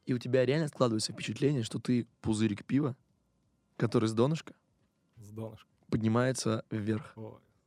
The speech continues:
Speaker 1: И вверху, примерно посередине находится бар, где наливают, посередине, и ты когда поднимаешься, у тебя уже поднимается настроение. Это очень крутой музей. И второй музей, который я хотел посоветовать, это музей Энди Уорхола. Находится он в Питтсбурге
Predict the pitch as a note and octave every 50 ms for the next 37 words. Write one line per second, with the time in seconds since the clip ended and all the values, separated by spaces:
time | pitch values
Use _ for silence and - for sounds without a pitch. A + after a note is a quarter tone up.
0 | _ _ _ - C3 B2 A2 A#2 B2 A#2+ - - E3 F3 G3 F#3+ _ _ _ _
1 | _ _ _ _ _ _ _ _ - D3 D3 E3 E3+ D3 C3 - C#3+ - D3 C#3
2 | D#3 E3 B2 A2 G2 - A2+ A2+ G#2+ - A#2 A2 D3 F#3+ A3+ - C3+ A2 A#2 A2
3 | A2 A2 A2 G#2 G2 G2 G2 - _ _ _ _ _ _ _ _ _ _ _ _
4 | _ _ - - A#2+ - B2 B2 B2 A2 A2 - - A2 - - - A#2 A#2 C3
5 | A#2+ A#2 B2 C3 F3+ G#3+ G#3 E3 - - A2+ A2 - A#2 A#2+ B2 B2 A#2 G#2+ A#2+
6 | B2 - - A#2 A#2 B2 B2 A#2 A2 - - A2 - - C3 B2 C3 E3+ G3 D#3
7 | B2 - - - - - - - - - - - - - - C3 - C#3 B2+ A#2
8 | - - B2 G#2+ - A2+ A2 G#2 G2 G2 G2 G2 - - A#2+ G#2+ - B2+ C#3 F3
9 | F3 E3 C3 C3 C3 - A#2+ - A2+ G2+ G2+ - - - - - B2 D#3+ - C3+
10 | A2 - B2 - A2 A2 A2 A2 B2 A#2+ - - A2 A2 A2 A2 B2 C#3+ F3 E3+
11 | F3 D#3 C3+ A#2+ A2 _ _ _ _ _ _ _ _ _ _ _ _ _ _ _
12 | - - - B2+ A2+ A2 C3 A#2+ A2 G#2+ - A#2 G#2 G2 - - B2+ C#3 D3 E3+
13 | E3 E3 F#3